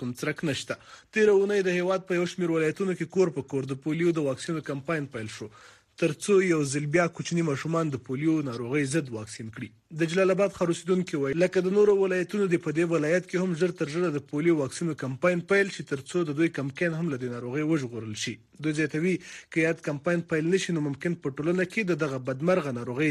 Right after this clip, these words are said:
ریښې ډېرې وغځېږي. په خبره یې د پولیو دغه دوه څاڅکي واکسین یې ټولنه کې ګلالي ماشومان له دایمي معلولیت څخه ژغورلی شي. دوی په خپل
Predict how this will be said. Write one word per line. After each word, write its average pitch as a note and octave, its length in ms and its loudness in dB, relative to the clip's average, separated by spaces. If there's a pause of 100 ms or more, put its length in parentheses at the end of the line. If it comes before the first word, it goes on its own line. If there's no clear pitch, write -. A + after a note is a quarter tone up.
ریښې D3 260 -4 (100)
ډېرې D3+ 240 6
وغځېږي. A2 540 -6 (340)
په F#3+ 280 4
خبره G3 280 4
یې F#3+ 120 6
د F3+ 120 -6
پولیو F3+ 340 4
دغه E3 200 0
دوه E3+ 140 -2
څاڅکي F3 340 -2
واکسین F#3+ 340 -4
یې D#3 260 0
ټولنه E3 360 0
کې D3+ 180 -4
ګلالي C#3+ 400 0
ماشومان D#3+ 520 -2
له B2 160 -4
دایمي C#3+ 340 -2
معلولیت C3+ 460 -2
څخه A2+ 280 -12
ژغورلی A#2 480 -8
شي. - 120 -4 (340)
دوی E3 120 6 (180)
په C#3+ 240 0
خپل D#3 280 -2